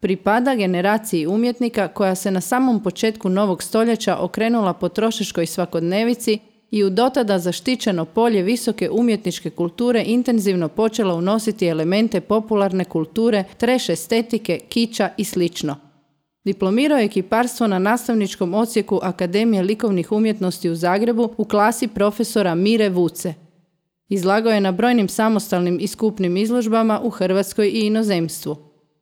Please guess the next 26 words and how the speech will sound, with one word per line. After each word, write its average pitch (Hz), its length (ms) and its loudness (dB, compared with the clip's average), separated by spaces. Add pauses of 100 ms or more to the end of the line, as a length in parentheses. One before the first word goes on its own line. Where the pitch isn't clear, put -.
(260)
Realizirao 202 580 2
je 202 80 2
nekoliko 226 520 0
javnih 220 440 2
skulptura, 226 680 0
od 196 140 -2
kojih 220 300 0
je 190 60 0
posebnu 226 520 0
pozornost 208 600 0
izazvao 190 560 2
Bruce 202 480 0
Lee, 240 220 2 (200)
prva 262 260 4
spomenička 233 680 0
skulptura 220 600 0
ovog 175 260 0
akcijskog 208 640 -2
heroja 202 400 2
podignuta 208 600 0
u 175 80 0
Mostaru 202 580 0
u 175 120 0
Bosni 190 440 -2
i 180 100 -2
Hercegovini. 147 800 -4